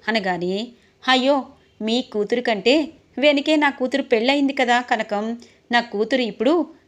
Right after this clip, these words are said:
కడుపుతో ఉంది. ఐదో నెల. శ్రీమంతం చేస్తున్నాము. తప్పకుండా మీ పిల్లలతో పాటు తీసుకునిరా" అని అంటుంది ఇక బస్తీలో ఉన్న కామె.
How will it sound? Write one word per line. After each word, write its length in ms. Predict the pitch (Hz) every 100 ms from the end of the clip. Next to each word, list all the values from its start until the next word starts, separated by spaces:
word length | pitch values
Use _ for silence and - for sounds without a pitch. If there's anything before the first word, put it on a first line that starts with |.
| _ -
కడుపుతో 400 | 240 247 302 285
ఉంది. 280 | 247 247 240 - _ _ -
ఐదో 360 | 226 220 233 277
నెల. 220 | 247 233 233 - _ _ -
శ్రీమంతం 560 | 349 392 381 277 269
చేస్తున్నాము. 680 | 277 240 233 254 247 233 240 - _ _ _ _ -
తప్పకుండా 680 | 220 214 269 277 240 233 226 - _ -
మీ 80 | 359
పిల్లలతో 580 | - 226 254 262 254
పాటు 320 | 233 196 185 339 359 - _ _ -
తీసుకునిరా" 640 | 349 - 285 262 240 226 -
అని 160 | - 233
అంటుంది 420 | 240 226 180 185 190 226 285 - -
ఇక 180 | 269 277
బస్తీలో 600 | 185 196 202 285 294 233
ఉన్న 260 | 214 208 247
కామె. 380 | - 220 247